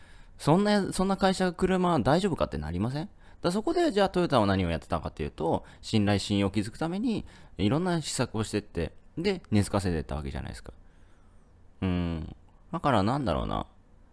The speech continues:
僕は、あー、量をやるしかないと思ってるんですけど、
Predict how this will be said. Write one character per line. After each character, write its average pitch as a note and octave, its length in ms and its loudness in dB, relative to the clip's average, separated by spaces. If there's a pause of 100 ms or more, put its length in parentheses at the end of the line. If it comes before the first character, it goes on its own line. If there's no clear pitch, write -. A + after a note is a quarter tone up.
(420)
僕 D4 300 2
は、 E4 300 0 (240)
あ G1+ 1400 -4
ー、 - 40 -14 (600)
量 A#2+ 220 6
を F2 80 2
や F2+ 100 4
る G2+ 80 0
し - 140 -4
か D#2+ 80 -4
な F#2 120 2
い F#2 60 0
と B1 120 -4
思 F#2 180 -2
っ F#2+ 40 -4
て - 140 -6
る C#2+ 80 -4
ん B1+ 60 -6
で - 80 -6
す - 80 -12
け - 100 -6
ど、 E3+ 240 -2